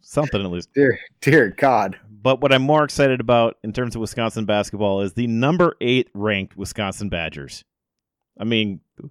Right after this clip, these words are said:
Speaker 1: that's crazy. Tell me that you had any inkling beginning of the season that the Badgers would be ranked eighth, a top twenty team or top ten team.
Speaker 2: No, 'cause I don't
Speaker 1: No.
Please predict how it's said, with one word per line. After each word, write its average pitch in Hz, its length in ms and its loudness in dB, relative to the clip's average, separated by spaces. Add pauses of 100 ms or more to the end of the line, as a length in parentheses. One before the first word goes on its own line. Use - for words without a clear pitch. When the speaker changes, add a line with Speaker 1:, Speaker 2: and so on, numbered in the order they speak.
(300)
Speaker 1:
that's 151 320 2
crazy. 117 880 2 (180)
Tell 180 180 4
me 196 180 6
that 127 80 4
you 139 140 4
had 127 160 6
any 120 300 4
inkling 101 400 -2 (440)
beginning 131 340 4
of 113 40 2
the - 80 0
season 113 280 0
that 87 80 -6
the 95 80 -6
Badgers 104 300 2
would 87 80 -10
be 95 100 -2
ranked 95 360 -4 (200)
eighth, 82 300 -8 (340)
a 101 80 -6
top 117 220 -4
twenty 110 260 -4 (200)
team 95 220 -8
or 104 100 -2
top 135 200 -2
ten 120 200 -2
team. 101 300 -6 (760)
Speaker 2:
No, 208 260 8
'cause 170 200 2
I 185 100 10
don't 185 140 8
Speaker 1:
No. 165 120 6